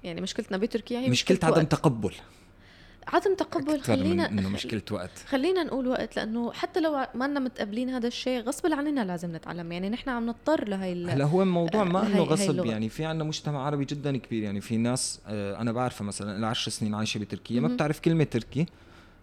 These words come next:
Speaker 2: وهذا السبب بيرجع للمجتمع العربي الكامل اللي هي عايشة
Speaker 1: صح،
Speaker 2: فيه ضمن
Speaker 1: صح،
Speaker 2: الأراضي
Speaker 1: صح،
Speaker 2: التركية.
Speaker 1: صح.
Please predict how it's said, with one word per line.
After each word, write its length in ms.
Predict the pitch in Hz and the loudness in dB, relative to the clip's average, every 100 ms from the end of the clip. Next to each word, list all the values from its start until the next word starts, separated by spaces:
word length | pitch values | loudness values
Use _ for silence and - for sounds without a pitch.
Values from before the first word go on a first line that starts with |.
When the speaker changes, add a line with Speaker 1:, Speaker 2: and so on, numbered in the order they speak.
| - | -8
Speaker 2:
وهذا 380 | 104 98 147 160 | -4 2 2 4
السبب 300 | - 170 156 | 4 4 4
بيرجع 280 | 175 175 | 4 4
للمجتمع 760 | 147 131 131 147 - - 151 143 | 4 2 2 2 2 2 2 0
العربي 360 | 139 156 160 151 | 0 2 4 4
الكامل 480 | 139 165 180 147 | 2 2 4 2
اللي 300 | 113 110 113 110 | 2 0 2 0
هي 40 | |
عايشة 300 | 98 110 226 | 2 2 2
Speaker 1:
صح، 40 | |
Speaker 2:
فيه 200 | 226 - | 2 2
ضمن 160 | 196 226 | 4 6
Speaker 1:
صح، 60 | 214 | 6
Speaker 2:
الأراضي 360 | 147 131 120 | 4 4 4
Speaker 1:
صح، 40 | 98 | 2
Speaker 2:
التركية. 400 | 95 95 - - | -2 -6 -8 -10
Speaker 1:
صح. 160 | 202 | -10